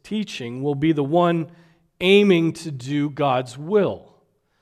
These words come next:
If you do not care about doing God's will,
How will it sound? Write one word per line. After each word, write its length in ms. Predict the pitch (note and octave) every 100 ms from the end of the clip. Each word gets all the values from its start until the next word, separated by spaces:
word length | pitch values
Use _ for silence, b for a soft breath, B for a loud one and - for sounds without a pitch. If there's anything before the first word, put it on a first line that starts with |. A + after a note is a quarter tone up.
| _ _ -
If 180 | C#3
you 140 | F3+ F#3+
do 220 | D#3 B3+
not 260 | C4+ A3+ -
care 300 | - A#3+ A3
about 320 | F3+ D#3+ D3+
doing 260 | F#3 E3+
God's 380 | D3+ D3+ C#3+ B2+
will, 420 | C#3 F3 C#3 C#3